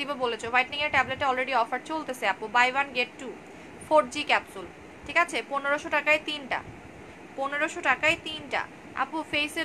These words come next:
লোম বেড়ে গেছে, কি কি ইউজ করেছেন আপু? body combo দেখান। আচ্ছা, আমি body কম্বোটা দেখিয়ে then হচ্ছে আমি চলে যাই, হ্যাঁ?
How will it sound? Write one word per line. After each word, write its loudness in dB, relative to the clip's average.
লোম 6
বেড়ে 6
গেছে, 0
কি -6
কি -2
ইউজ -6
করেছেন 0
আপু? -4
body 4
combo -2
দেখান। 0
আচ্ছা, -8
আমি -8
body -2
কম্বোটা -4
দেখিয়ে -4
then 0
হচ্ছে -10
আমি -10
চলে -2
যাই, -8
হ্যাঁ? -14